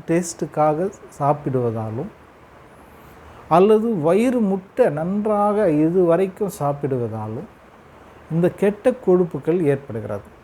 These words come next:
இந்த கெட்ட கொழுப்பு என்றால் எதுக்காக ஏற்படுகிறது என்றால், நாம் இங்கே வரைக்கும் சாப்பிட்டோம்னா இந்த ஜீரணம் சரியாக நடைபெறாது. ஜீரணம் சரியாக நடந்தால்தான் இந்த நாம்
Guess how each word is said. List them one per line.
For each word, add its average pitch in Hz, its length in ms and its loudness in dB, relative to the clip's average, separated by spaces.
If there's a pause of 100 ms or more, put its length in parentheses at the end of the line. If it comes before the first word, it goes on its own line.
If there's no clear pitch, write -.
(180)
இந்த 180 120 -6
கெட்ட 220 380 0
கொழுப்பு 233 420 0
என்றால் 165 420 2
எதுக்காக 185 600 0
ஏற்படுகிறது 139 640 -2
என்றால், 127 380 -6 (640)
நாம் 175 200 4 (180)
இங்கே 254 360 4
வரைக்கும் 190 460 0
சாப்பிட்டோம்னா 147 720 -4 (1000)
இந்த 175 120 -2 (120)
ஜீரணம் 240 580 2 (800)
சரியாக 185 600 0
நடைபெறாது. 135 720 -4 (640)
ஜீரணம் 247 520 2 (100)
சரியாக 180 460 2
நடந்தால்தான் 143 840 -2 (640)
இந்த 160 260 -2
நாம் 147 320 2